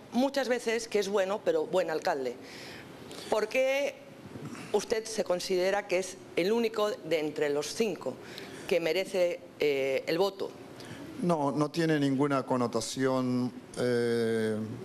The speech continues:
Speaker 2: de subestimación de mi parte. Yo creo que Pedro Pablo me entiende mejor cuando le digo mister Kuczynski. Eh, la señora Fujimori se llama Keiko Fujimori,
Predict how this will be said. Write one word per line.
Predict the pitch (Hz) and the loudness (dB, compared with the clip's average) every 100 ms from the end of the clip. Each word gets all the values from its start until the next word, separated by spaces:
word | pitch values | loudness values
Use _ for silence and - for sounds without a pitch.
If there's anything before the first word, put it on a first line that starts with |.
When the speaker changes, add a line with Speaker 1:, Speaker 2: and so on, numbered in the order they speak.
| - - - - - | -10 -12 -16 -16 -4
Speaker 2:
de | 117 117 | 0 0
subestimación | - 147 127 120 127 113 107 127 120 | 0 0 0 0 -2 -2 -2 -2 0
de | 107 | 0
mi | 107 | 0
parte. | 107 135 110 - 95 98 - - - - - - - - - | 0 0 0 -2 -6 -6 -14 -16 -16 -16 -14 -16 -14 -14 -6
Yo | 135 139 135 | 0 0 0
creo | 147 135 127 | 2 2 2
que | 135 | 0
Pedro | 107 123 117 | 2 2 2
Pablo | 120 123 120 113 | 2 2 2 2
me | |
entiende | 113 113 123 120 110 | 0 0 0 2 2
mejor | 107 101 123 110 | 0 2 0 2
cuando | 107 104 | 0 2
le | 104 104 | 2 2
digo | 107 107 | 2 0
mister | 107 - 95 | 0 -2 -2
Kuczynski. | 113 - 135 107 - 90 - - - - - - - - - - - | -2 -2 -2 -2 -6 -10 -12 -14 -12 -12 -12 -14 -14 -14 -12 -8 0
Eh, | 117 120 117 117 113 113 113 113 - - | 2 4 4 4 4 2 2 -2 -6 -2
la | 123 | -2
señora | 117 127 135 | 0 0 2
Fujimori | 127 127 120 135 160 165 | 0 -2 0 2 2 0
se | 151 | -2
llama | 147 185 127 | 0 2 0
Keiko | 107 120 107 104 | 2 0 0 -4
Fujimori, | 107 104 104 101 95 | -4 -2 0 0 0